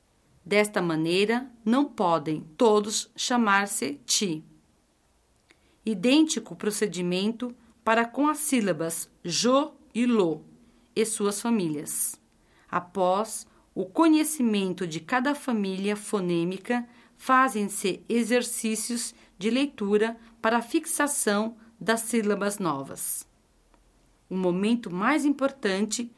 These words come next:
surge agora, ao se apresentarem as três famílias juntas. Ta, te, ti, to, tu. Já, je, ji, jo, ju.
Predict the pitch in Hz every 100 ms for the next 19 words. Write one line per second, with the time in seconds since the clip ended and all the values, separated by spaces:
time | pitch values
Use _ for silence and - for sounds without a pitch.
0 | _ - - 285 269 262 214 165 151 143
1 | 151 - _ _ _ 208 214 - 208 247
2 | 285 285 285 233 190 190 202 233 - -
3 | - 240 240 247 247 254 262 214 202 214
4 | 220 170 170 151 160 - - - - _
5 | _ _ _ _ _ _ _ 208 202 233
6 | 247 - _ _ - 220 233 240 - -
7 | - - 220 214 226 - _ _ - 226
8 | 247 262 - _ _ - 202 156 - -
9 | _ _ _ _ _ 175 190 196 208 240
10 | - _ - 151 214 220 233 - - 165
11 | 156 208 220 233 - - - 180 220 254
12 | 277 - _ 170 202 170